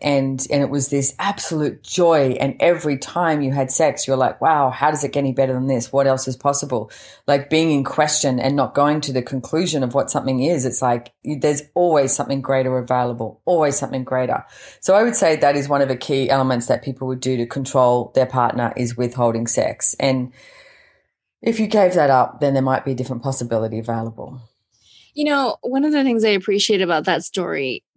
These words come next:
Speaker 2: is the presence of a mentor and someone else that can see your relationship and the dynamics that are playing out. I think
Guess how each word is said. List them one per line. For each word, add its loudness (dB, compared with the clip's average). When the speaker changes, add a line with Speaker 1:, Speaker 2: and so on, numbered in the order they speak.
Speaker 2:
is 2
the -2
presence -4
of 0
a 2
mentor -2
and 0
someone 2
else 2
that -2
can 0
see 0
your 0
relationship 0
and 0
the 2
dynamics -2
that -4
are -2
playing -2
out. -2
I -2
think -4